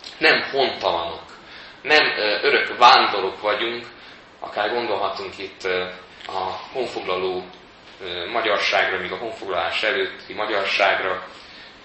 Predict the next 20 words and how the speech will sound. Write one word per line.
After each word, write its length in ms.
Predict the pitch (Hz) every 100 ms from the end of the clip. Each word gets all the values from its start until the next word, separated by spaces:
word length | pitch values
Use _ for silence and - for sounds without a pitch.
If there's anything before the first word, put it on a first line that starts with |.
| -
Egy 60 | -
kis 280 | - - -
vándorló, 540 | 131 104 104 98 95
nomád 460 | 107 127 113 98 98
életet 440 | 95 90 90 -
éltek, 480 | 104 95 95 92 - - - - - - -
és 440 | 107 107 - - - - - - - 127
mi 100 | 147
viszont 560 | 135 - 120 117 113 - - 151
nem 220 | 170 120
ilyenek 340 | 98 90 82
vagyunk. 380 | 85 85 90 - - - - -
Nekünk 420 | 131 147 131 123 113 -
van 500 | 156 120 110 - - -
mennyei 580 | 165 180 131 95 90 87 -
polgárjogunk, 880 | 127 113 98 92 92 92 95 95 95 - - - - - -
ami, 320 | 123 127 123 117 -
ö, 180 | 110 113
sokkal 480 | - - 175 - 127
hatalmasabb 760 | 113 104 104 101 95 - 95